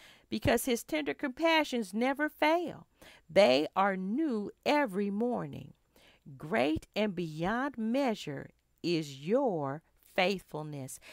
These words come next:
And that "your" is a capital letter Y, talking about God. He is faithful. Hallelujah. Thank you, Jesus. Thank you for your faithfulness, God. Hallelujah. See, when we fail,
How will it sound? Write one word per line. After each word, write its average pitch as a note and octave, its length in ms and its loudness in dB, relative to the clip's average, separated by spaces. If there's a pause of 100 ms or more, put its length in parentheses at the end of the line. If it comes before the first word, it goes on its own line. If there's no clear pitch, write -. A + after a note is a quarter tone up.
(100)
And F3 160 0
that E3+ 220 0
"your" G3 280 -4
is F3 140 -6
a D3 40 -4
capital E3+ 640 -2
letter D#3 300 -4
Y, C#3+ 520 -2 (320)
talking E3+ 360 -2
about D3+ 460 -2
God. C3+ 440 -4 (320)
He - 360 -6
is - 320 -4 (220)
faithful. D#3+ 680 -6 (280)
Hallelujah. F3 1000 2 (840)
Thank G#3+ 320 -2
you, A#3 120 -2
Jesus. A#3+ 720 0
Thank B3 320 -2
you C4 100 -4
for A#3 220 -4
your F3+ 180 -2
faithfulness, D#3+ 800 -6
God. C3 460 -6 (480)
Hallelujah. D#3+ 800 -2
See, B3 200 -4
when A#3+ 300 -2
we F4 460 4 (100)
fail, A3 540 4